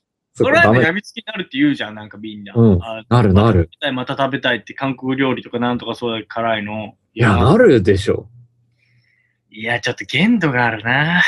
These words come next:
Speaker 1: え？
Speaker 2: <laughs> あの、旨辛っていう、旨味も辛さって、いや、いや、
Speaker 1: うん。
Speaker 2: そのキムチとか、
Speaker 1: わかるよ。わかるよ。
Speaker 2: チャンジャとか、
Speaker 1: うん。
Speaker 2: そういうのは好きだけど、
Speaker 1: うん。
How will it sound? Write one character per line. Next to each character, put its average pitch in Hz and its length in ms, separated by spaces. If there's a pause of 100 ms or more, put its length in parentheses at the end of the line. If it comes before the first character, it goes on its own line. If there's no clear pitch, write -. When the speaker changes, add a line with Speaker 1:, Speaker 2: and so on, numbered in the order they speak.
Speaker 1:
え？ 254 160 (640)
Speaker 2:
<laughs> - 80 (320)
あ 151 120
の、 139 140
旨 185 320
辛 302 240
っ 320 40 (120)
て 277 60
い 247 300
う、 - 80 (120)
旨 285 220
味 294 140
も 269 260
辛 127 280
さ 123 120
っ - 100
て、 107 380
い 135 40
や、 113 180
い 117 40
や、 117 60
Speaker 1:
う - 40
ん。 - 20
Speaker 2:
そ 104 120
の 117 80
キ 180 140
ム 110 120
チ 101 60
と 131 60
か、 - 0
Speaker 1:
わ 113 40
か 98 40
る 90 60
よ。 92 80
わ 226 220 (220)
か - 160
る 180 60
よ。 - 20
Speaker 2:
チ 151 60
ャ 127 100
ン 127 40
ジ 127 100
ャ - 20
と - 60 (160)
か、 131 360 (220)
Speaker 1:
う 196 140
ん。 - 60
Speaker 2:
そ 185 160
う 208 40
い 240 60
う - 20
の 233 80
は 185 100
好 - 140
き 170 120
だ 113 120
け 98 140
ど、 123 360 (160)
Speaker 1:
う 92 80
ん。 - 120